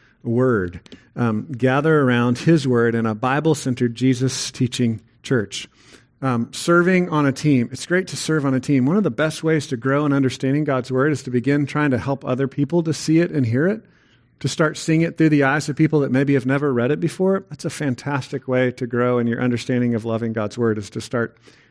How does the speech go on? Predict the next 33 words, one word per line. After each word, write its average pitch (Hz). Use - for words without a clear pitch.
sharing 127
it 123
with 107
others, 101
serving 123
on 117
a 113
team. 113
And 139
then 151
joining 156
a 151
group. 160
We 117
talk 127
about 131
this 131
all 143
the 143
time. 131
Join 143
a 202
group 170
where 147
you 156
can 139
make 151
God's 143
word 151
the 143
center 151
of 175
it 202